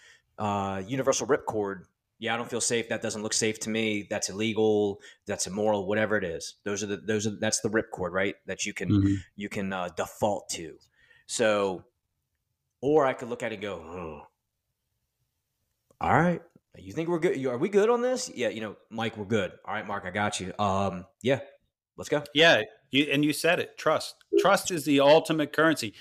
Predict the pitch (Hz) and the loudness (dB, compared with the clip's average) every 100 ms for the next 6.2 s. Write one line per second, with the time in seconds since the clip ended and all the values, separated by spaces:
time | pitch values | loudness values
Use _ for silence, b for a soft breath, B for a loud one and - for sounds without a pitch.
0 | B B 135 123 123 131 120 120 117 117 | B B 0 0 0 0 0 0 0 -2
1 | 117 151 156 131 120 120 120 - - 135 | 0 2 4 4 2 -2 -4 -4 0 2
2 | 156 - 123 120 117 107 101 - 135 131 | 2 2 4 4 2 -2 -6 -2 0 0
3 | 110 92 - 104 - 123 123 - 120 113 | -2 -6 -10 -14 -4 -2 -2 -4 -6 -4
4 | 110 107 - 143 143 - 95 - 104 - | -6 -8 -2 0 0 -2 -12 -12 -12 -10
5 | 110 _ - 139 - 143 151 - 135 127 | -10 _ -8 -8 -2 2 4 4 2 4
6 | 127 123 | 4 2